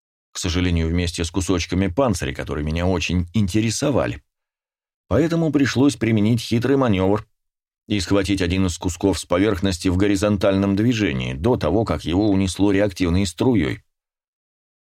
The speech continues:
Это была хорошая добыча. Когда я поднялся наверх, выше уровня деревьев, то разглядел, что в хитиновой оболочке застрял небольшой кусок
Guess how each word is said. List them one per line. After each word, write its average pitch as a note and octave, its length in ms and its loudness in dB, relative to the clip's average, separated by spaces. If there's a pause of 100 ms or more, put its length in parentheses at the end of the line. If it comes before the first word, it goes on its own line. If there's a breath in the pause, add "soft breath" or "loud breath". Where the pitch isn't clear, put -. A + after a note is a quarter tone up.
(220)
Это G#2 220 0
была A2 280 2
хорошая G2+ 540 0
добыча. C#2+ 500 -4 (920)
Когда D2+ 260 -2
я F2+ 120 0
поднялся E2+ 540 0
наверх, E2+ 560 -2
выше F#2+ 300 0
уровня E2+ 340 2
деревьев, G2 580 0 (540)
то A2+ 140 0
разглядел, B2 560 2
что - 200 -8
в - 80 -8
хитиновой E2+ 460 0
оболочке E2+ 500 0
застрял G2+ 480 0
небольшой F#2+ 500 0
кусок A2+ 460 -2